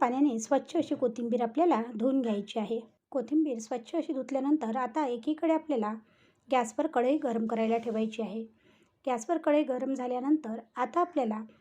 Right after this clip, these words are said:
थोडं तेल त्या कढईमध्ये घालून घ्यायचं आहे. कढईमध्ये तेल गरम झालं की त्याच्यामध्ये अर्धा चम्मच एवढं जिरं घालायचं आहे. जिरं तडतडलं की त्याच्यामध्ये एक हिरवी मिरची बारीक चिरलेली आपल्याला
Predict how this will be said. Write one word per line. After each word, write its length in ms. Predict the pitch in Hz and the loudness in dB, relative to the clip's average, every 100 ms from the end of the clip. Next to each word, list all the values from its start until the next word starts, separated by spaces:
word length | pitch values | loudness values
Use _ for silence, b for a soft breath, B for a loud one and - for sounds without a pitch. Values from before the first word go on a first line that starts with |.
| b _ - | b _ 4
थोडं 160 | 285 330 | 4 6
तेल 160 | 294 330 | 4 4
त्या 80 | 330 | 4
कढईमध्ये 500 | 311 240 226 226 240 | 2 0 0 -2 -2
घालून 300 | 294 240 214 | 0 0 0
घ्यायचं 380 | 220 214 208 233 | 0 0 -2 -4
आहे. 240 | 220 226 233 - | -2 -4 -6 -6
कढईमध्ये 540 | 240 233 311 330 220 214 285 | -4 0 2 2 0 -4 0
तेल 140 | 294 302 | 2 2
गरम 240 | 294 302 | 4 4
झालं 300 | 294 302 214 - | 4 0 -2 -4
की 80 | 240 | -2
त्याच्यामध्ये 560 | 233 302 330 233 220 | 0 4 4 4 0
अर्धा 340 | 233 247 226 320 | -2 -4 0 0
चम्मच 360 | 330 302 311 | 4 4 4
एवढं 200 | 302 285 | 2 2
जिरं 360 | 294 302 294 214 220 - | 4 4 4 0 -8 -10
घालायचं 420 | 233 226 233 277 | -6 -4 -4 -2
आहे. 260 | 294 240 220 | -2 -2 -4
जिरं 280 | 226 262 302 247 | -4 -2 0 0
तडतडलं 460 | 233 320 330 226 | -2 0 2 0
की 120 | 220 | -2
त्याच्यामध्ये 480 | 254 240 330 320 233 254 | -4 2 6 6 6 2
एक 140 | 247 - | 0 -4
हिरवी 140 | 262 | 0
मिरची 380 | 269 302 - 240 | 2 2 0 -4
बारीक 280 | 233 233 226 | -2 -2 -2
चिरलेली 360 | 262 233 294 269 | -4 0 0 0
आपल्याला 320 | 226 233 | 0 -2